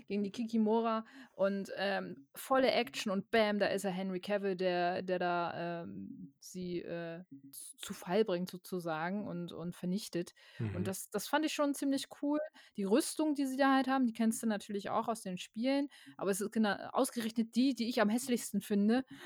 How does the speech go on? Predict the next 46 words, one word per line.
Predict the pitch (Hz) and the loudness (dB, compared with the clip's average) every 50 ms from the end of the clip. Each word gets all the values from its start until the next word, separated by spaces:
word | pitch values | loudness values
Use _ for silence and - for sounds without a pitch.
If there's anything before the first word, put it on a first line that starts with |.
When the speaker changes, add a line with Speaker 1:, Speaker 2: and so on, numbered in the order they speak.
| 330 254 | -8 2
Speaker 1:
<laughs> | - 233 - - - - - - _ - - 381 285 | 4 4 4 4 0 -6 -12 -16 _ -14 -12 -10 -2
in, | - 226 220 | 0 0 0
in | - - 220 202 - 214 220 | 2 0 -2 -2 2 4 4
der, | 208 202 196 - - | 6 6 4 2 2
in, | 196 208 196 - | 0 0 0 -2
in, | - 190 190 196 180 | -4 -4 -4 -4 -2
in | 185 196 196 180 | 0 0 0 2
dem | 202 202 196 185 | 2 0 0 0
Spiel. | - - - 220 208 226 226 220 - | -4 -4 -4 0 2 2 2 2 0
Und, | 190 196 190 - | 0 -2 -2 -2
äh, | - - - - | -4 -6 -6 -6
ich, | - 196 - - | -6 -8 -8 -10
ich | - 208 - - _ | -12 -12 -14 -14 _
dachte | - - - - 214 208 - 214 | -20 -20 -6 -6 -6 -4 -2 -2
so: | 208 - | 0 2
„Oh | 220 269 | 4 4
nein“, | 277 262 269 311 330 320 294 277 - | 6 6 4 4 2 2 0 0 0
aber | 190 196 | 2 0
es | 196 202 | 0 2
ist | 226 214 | 2 2
natürlich | 226 208 - 214 208 - | 2 2 2 -2 -2 -2
seine | 196 185 185 170 | -2 -4 -2 -2
Originalrüstung | 160 180 175 170 170 156 151 151 160 170 185 196 208 208 196 - - 143 _ _ _ - _ - _ 190 196 214 - - - - 214 214 214 214 - | -2 -2 -2 -4 -6 -6 -6 -4 -2 0 2 4 4 4 2 0 -4 -12 _ _ _ -20 _ -12 _ -4 -4 -4 -4 -8 -4 -2 0 2 2 0 -2
des, | - 180 - - 139 139 | -2 -6 -6 -8 -12 -12
des | 139 175 - - | -12 -14 -10 -6
Weißen | 160 165 180 - 170 147 - | -4 -4 -4 -4 -8 -10 -8
Wolfs | 151 165 226 262 - - - - | -2 -2 -2 -2 -2 -6 -10 -6
so | 240 247 247 247 226 | -4 -2 -2 -2 -2
aus | - - 180 - | -2 -6 -8 -10
sein, | - 180 175 175 175 | -10 -10 -8 -8 -10
aus | - - - - | -10 -12 -16 -16
Kaer | - - 185 180 | -12 -10 -6 -6
Morhen | 185 170 180 202 226 226 220 190 | -4 -4 -4 -2 -2 -2 -2 -4
ist | 202 - - | -6 -8 -10
sie, | 220 | -10
glaub | 202 202 202 202 202 202 | -8 -4 -4 -4 -4 -6
ich, | 208 - | -8 -10
dann. | _ 202 202 202 - - 277 277 269 277 _ _ - - _ _ _ | _ -10 -10 -10 -10 -14 -20 -20 -20 -20 _ _ -20 -20 _ _ _
Und, | - 185 185 185 180 - - | -8 -6 -4 -4 -6 -6 -6
ähm, | 160 170 165 - - - 180 - | -8 -8 -8 -8 -10 -12 -12 -10
dann | 170 175 156 | -10 -10 -8
ist | 180 - - | -8 -8 -8
das | 185 | -10
schon | - - 175 | -10 -10 -12
okay, | - - - - 214 220 | -12 -10 -6 -4 -2 -2
aber | - - 170 170 165 175 | -2 -2 -2 -2 -2 -4